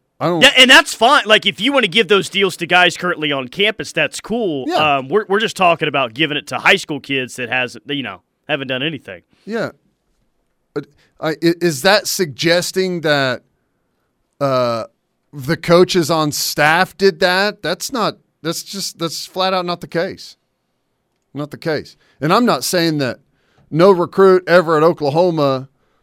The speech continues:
Speaker 1: has gotten anything. I'm, I'm not saying that, but, you know, because there, there's a lot of things that happen that are out of your control whenever you have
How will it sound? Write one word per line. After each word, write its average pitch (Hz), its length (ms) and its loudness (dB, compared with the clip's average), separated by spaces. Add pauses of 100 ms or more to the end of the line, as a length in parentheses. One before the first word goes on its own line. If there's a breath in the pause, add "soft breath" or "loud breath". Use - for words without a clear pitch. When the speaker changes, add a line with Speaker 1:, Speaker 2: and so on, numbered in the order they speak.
(140)
Speaker 1:
has 139 280 -2
gotten 165 340 4
anything. 127 540 -4
I'm, 143 180 -4
I'm 151 220 -2
not 175 240 0
saying 143 320 0
that, 143 340 -2
but, 120 360 0 (840)
you 120 140 -6
know, 120 100 -6
because 135 420 -4
there, 185 320 4
there's 170 200 0
a 151 60 0
lot 160 200 4
of 190 80 -4
things 165 280 0
that 156 260 0
happen 156 380 0
that 143 100 0
are 143 80 2
out 143 140 2
of 143 60 -2
your 147 120 0
control 165 640 2
whenever 143 280 -2
you 147 180 -2
have 143 580 -2